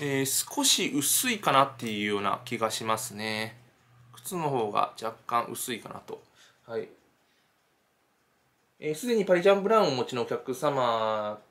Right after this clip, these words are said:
とも実物これを見て、えー、お話ししたんですけども、えー、やはり少し薄めかなと、えー、おっしゃっておりました。はい。まあ、そういった個体になっております。使用感について参りたいと思います。えー、まずこちらの、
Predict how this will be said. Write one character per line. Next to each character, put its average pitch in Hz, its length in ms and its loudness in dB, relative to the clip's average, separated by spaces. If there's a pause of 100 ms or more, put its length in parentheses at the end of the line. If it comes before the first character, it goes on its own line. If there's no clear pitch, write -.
(220)
と 156 120 -4
も 151 120 0
実 135 240 -2
物 135 280 -2
こ 143 140 0
れ 135 60 6
を 135 360 6 (220)
見 135 100 -10
て、 117 260 0
え 113 80 4
ー、 - 20 6
お - 40 -2
話 117 260 0
し - 40 -8
し - 20 -10
た 131 100 0
ん 120 60 -4
で 107 80 -8
す - 80 -18
け 110 80 -10
ど 110 100 -6
も、 110 240 -6 (400)
え 151 60 0
ー、 156 60 6
や 156 100 6
は 185 100 8
り 127 220 2
少 - 280 -6
し 127 140 0
薄 117 220 -4
め 127 260 2
か 139 140 2
な 139 160 8
と、 110 220 0 (120)
え 104 160 -4
ー、 - 20 -2
お 104 60 -4
っ - 20 -10
し - 80 -2
ゃ 113 40 0
っ 113 60 -4
て 107 120 -8
お 101 80 -6
り 98 100 -10
ま 101 140 -8
し - 80 -8
た。 - 160 -2 (600)
は 104 140 -6
い。 - 20 -6 (720)
ま 202 60 -14
あ、 - 20 -
そ - 100 -6
う 156 60 -2
い - 20 -6
っ - 20 -16
た 156 100 0
個 147 100 2
体 143 140 6
に 135 40 0
な 135 80 4
っ - 140 -8
て - 100 -10
お - 60 -8
り 107 160 -14
ま 117 160 -4
す。 - 360 0 (920)
使 - 140 -6
用 185 60 -2
感 175 120 4
に 151 80 -2
つ 156 80 -2
い 147 40 2
て 147 80 0
参 117 120 4
り 113 80 0
た 117 60 6
い 107 40 2
と 107 80 -6
思 101 140 -6
い 101 60 -6
ま 117 100 0
す。 - 240 -4 (260)
え 135 120 -4
ー、 - 20 -2
ま 165 100 2
ず 175 120 -4
こ 135 100 -2
ち 131 120 -6
ら 123 140 2
の、 147 220 2